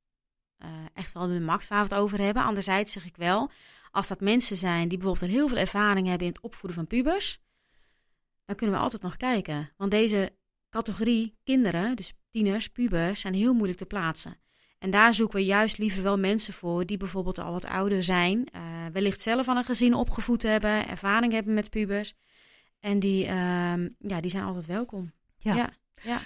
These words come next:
Speaker 1: ja.
Speaker 2: Achtentwintig februari, zei je, is er een avond, een voorlichtingsavond, die
Speaker 1: Ja.
Speaker 2: jij gaat houden.
Speaker 1: Ja.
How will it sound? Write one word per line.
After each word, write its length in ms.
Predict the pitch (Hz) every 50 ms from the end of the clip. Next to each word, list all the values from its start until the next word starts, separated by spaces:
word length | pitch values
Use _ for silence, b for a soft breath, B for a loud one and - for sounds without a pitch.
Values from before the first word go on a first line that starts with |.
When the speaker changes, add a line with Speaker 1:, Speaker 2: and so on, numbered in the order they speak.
| B B B
Speaker 1:
ja. 80 | 208 226
Speaker 2:
Achtentwintig 520 | 277 - - - 240 - 247 220 196 196 -
februari, 640 | 214 180 170 160 160 151 165 180 202 - 254 240
zei 260 | - 240 240 240 247
je, 140 | 254 233 -
is 200 | - 202 208 -
er 100 | 170 -
een 160 | 147 147 - -
avond, 420 | 170 175 208 233 - 247 247 240
een 80 | 226 190
voorlichtingsavond, 1120 | - - 165 185 196 233 - - 240 233 214 - - 214 220 220 - - 240 262 269 - -
die 100 | 254 269
Speaker 1:
Ja. 160 | - 190 180 -
Speaker 2:
jij 280 | - 185 185 185 185
gaat 180 | 185 - 190 -
houden. 380 | 190 190 196 202 214 226 269 B B B B
Speaker 1:
Ja. 160 | 220 -